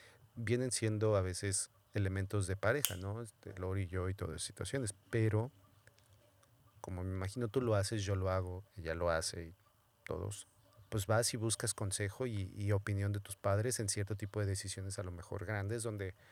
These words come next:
pues como lo acaba de decir, o sea, a traer un nuevo perrito a la casa, o de que empezamos a ver la situación de a lo mejor comprar una casa o madres así, donde envuelves a tus papás.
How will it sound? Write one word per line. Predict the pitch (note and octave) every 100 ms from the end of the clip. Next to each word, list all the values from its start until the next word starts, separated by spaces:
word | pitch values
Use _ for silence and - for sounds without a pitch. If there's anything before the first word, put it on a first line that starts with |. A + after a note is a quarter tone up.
| - - - -
pues | G#2
como | - G2
lo | F2
acaba | G2 G#2+ F#2+
de | F#2+ - - F#2
decir, | E2+ - G#2
o | G2
sea, | G#2 F#2+ - -
a | G2+
traer | G#2+ G#2+
un | A2
nuevo | G#2+ G2
perrito | G2 G2 F#2+ G2
a |
la | E2+
casa, | F#2+ B2 A#2+ A#2 A#2 A2+ A2 G#2+ - _ - - -
o | A2 G#2
de | G2
que | F#2+ G#2 G2+ G2 F#2+ F2+ - - - _ G#2
empezamos | G2 G2+ G2+ A#2 B2 -
a | G#2
ver | G#2+
la | G#2 G2+
situación | F#2+ - - F#2+
de | F#2
a |
lo | F2
mejor | F2 G2+ F#2+
comprar | F#2 E2+ F#2
una | E2+
casa | - F#2+ G#2+ G#2+ G#2 G2+ F#2+
o |
madres | F#2+ G2+ G2+
así, | F#2+ - A2+ - - - - - -
donde | A2 A2 G#2+ G#2 A2 G#2+ G#2+ G#2+ _
envuelves | B2 B2 G#3+ A3+
a | B2
tus | -
papás. | - - -